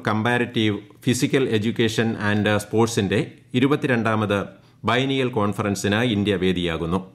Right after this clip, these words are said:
ഈ മാസം മുപ്പത്തിയൊന്ന് മുതൽ നവംബർ മൂന്ന് വരെ നടക്കുന്ന കോൺഫറൻസ് തിരുവനന്തപുരത്ത് നടക്കും.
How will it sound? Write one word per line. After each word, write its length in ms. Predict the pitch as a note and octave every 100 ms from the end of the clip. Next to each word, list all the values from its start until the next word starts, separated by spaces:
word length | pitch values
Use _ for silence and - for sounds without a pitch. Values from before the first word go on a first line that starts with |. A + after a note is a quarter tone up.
| -
ഈ 60 | A2
മാസം 460 | G2+ F#2 G2+ G2+ A2
മുപ്പത്തിയൊന്ന് 580 | A2+ G#2+ A2+ G#2+ G#2 G#2
മുതൽ 300 | G2 G2+ G2
നവംബർ 400 | G2 G2+ G2+ G2
മൂന്ന് 240 | G2 G#2
വരെ 160 | G2 F#2+
നടക്കുന്ന 380 | F#2 F2+ F#2+
കോൺഫറൻസ് 540 | F2+ F#2+ F#2 G2+ G2 C3+ C#3
തിരുവനന്തപുരത്ത് 720 | G2+ F#2+ G2 F2+ E2+ F2 E2
നടക്കും. 320 | D#2 -